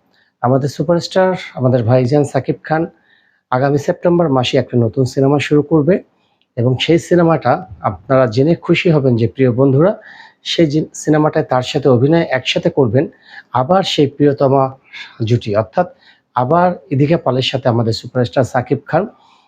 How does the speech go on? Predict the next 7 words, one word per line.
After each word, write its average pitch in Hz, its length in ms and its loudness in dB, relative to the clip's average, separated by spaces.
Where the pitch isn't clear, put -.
মানে, 107 280 0
নতুন 127 340 0
একটা 127 220 -2
সিনেমাতে 123 680 0
অভিনয় 127 320 2
করতে 127 300 -2
যাচ্ছেন। 131 420 0